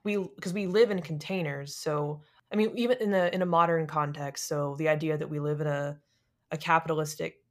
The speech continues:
container or, like, a patriarchal container, like, even if we, we don't, let's say you and I don't directly benefit from patriarchy, um,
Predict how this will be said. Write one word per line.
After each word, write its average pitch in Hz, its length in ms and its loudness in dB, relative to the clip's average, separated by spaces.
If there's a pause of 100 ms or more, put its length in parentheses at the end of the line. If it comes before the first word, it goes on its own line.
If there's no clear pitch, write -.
(100)
container 151 680 -6
or, 147 160 -6
like, 147 220 -6
a 147 140 -8
patriarchal 151 600 -4
container, 147 440 -6
like, 143 280 -8
even 180 280 -4
if 170 200 -2
we, 165 380 -2
we 165 180 -2
don't, 156 400 0 (320)
let's 165 140 -4
say 160 440 0
you 170 180 -2
and 151 100 0
I 156 140 0
don't 151 320 -2
directly 151 360 -2
benefit 147 580 -6 (180)
from 151 220 -6
patriarchy, 151 800 -6 (480)
um, 147 480 -4